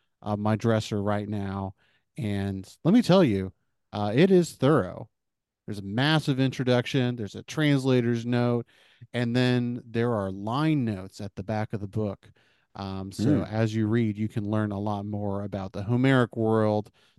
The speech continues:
Speaker 1: the process of translation, uh, literary notes, and whatnot. So,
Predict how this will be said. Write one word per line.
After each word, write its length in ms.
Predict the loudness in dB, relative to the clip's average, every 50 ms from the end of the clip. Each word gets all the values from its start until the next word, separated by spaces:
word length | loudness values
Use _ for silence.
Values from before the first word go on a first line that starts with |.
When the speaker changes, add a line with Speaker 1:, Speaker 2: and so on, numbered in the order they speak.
| _ _
Speaker 1:
the 60 | -16 -12
process 480 | -8 -4 -2 -2 -2 -2 -4 -6 -6
of 100 | -6 -8
translation, 1400 | -6 -4 0 0 2 0 0 -4 _ _ _ _ _ _ _ _ _ _ _ _ _ -6 -6 -4 -4 -6 -8 -10 _ _ _ _ _ _ _
uh, 140 | -8 -6 -4
literary 680 | -4 2 4 4 6 6 6 4 4 2 0 -2 -2 -2
notes, 500 | -2 0 0 0 -2 -4 -6 -12 -16 -10 -6
and 160 | -6 -2 -2
whatnot. 520 | -2 -2 -2 -4 -6 -8 -8 -8 -10 -8
So, 340 | -4 0 0 2 2 0